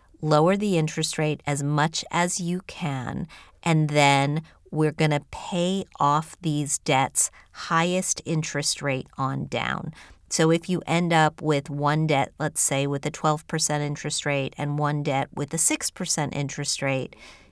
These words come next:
you're gonna put all your extra money to paying off that twelve percent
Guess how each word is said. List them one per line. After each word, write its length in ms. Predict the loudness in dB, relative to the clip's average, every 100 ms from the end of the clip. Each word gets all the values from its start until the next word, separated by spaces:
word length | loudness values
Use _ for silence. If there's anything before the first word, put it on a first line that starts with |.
| -4
you're 180 | 0 2
gonna 200 | 2 0
put 280 | 0 -2 0
all 220 | 2 2 2
your 200 | 2 0
extra 340 | 0 -4 -2
money 280 | 0 0 0
to 80 | -4
paying 420 | -6 -4 -2 -2
off 160 | -2 -2
that 240 | -4 -4
twelve 600 | -10 0 2 2 -2 -8
percent 640 | -8 -2 0 0 -2 -6